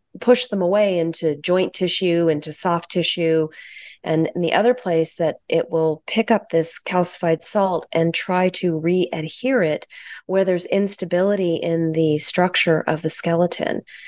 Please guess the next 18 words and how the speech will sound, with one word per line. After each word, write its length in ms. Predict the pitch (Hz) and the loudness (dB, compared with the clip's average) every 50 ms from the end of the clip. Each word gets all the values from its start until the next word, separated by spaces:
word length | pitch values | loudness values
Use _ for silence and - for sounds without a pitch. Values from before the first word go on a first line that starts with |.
| - - - - | -20 -12 -4 -2
Instability 640 | 208 202 - 214 190 196 190 190 190 185 180 175 | 0 0 0 0 2 2 2 2 2 2 2 4
is 200 | 170 165 160 - | 4 4 2 2
in, 380 | 175 165 165 165 160 156 156 160 - | 0 0 0 2 0 0 -2 -4 -4
you 80 | - 160 | -4 0
know, 180 | 156 151 151 | 0 0 0
that 260 | 147 156 - 147 - - _ - | 0 0 0 0 0 -2 _ -2
the, 340 | 156 151 147 143 143 143 - - - | 0 0 2 2 0 0 -2 -4 -2
maybe 220 | 165 160 156 151 | 2 2 2 2
you've 140 | 151 147 - | 2 0 0
got 200 | - 151 - - | 0 0 0 0
some 200 | - - 160 151 | 0 0 0 -2
vertebrae 540 | 147 160 160 160 160 160 156 156 151 151 151 | 0 0 0 2 2 2 2 2 2 2 0
out 380 | 147 151 151 147 147 143 - - - - - - - _ - | 0 0 2 2 2 2 0 -6 -18 -18 -18 -18 -16 _ -2
or 180 | 165 170 160 | 0 0 2
you've 160 | 165 170 165 | 0 0 -2
had 160 | - - 170 160 | -4 -2 -2 0
an 120 | 160 165 | 2 2
accident, 760 | 165 165 165 - - - 170 160 160 156 156 156 165 160 | 2 2 0 -2 0 0 2 2 2 2 2 2 0 -2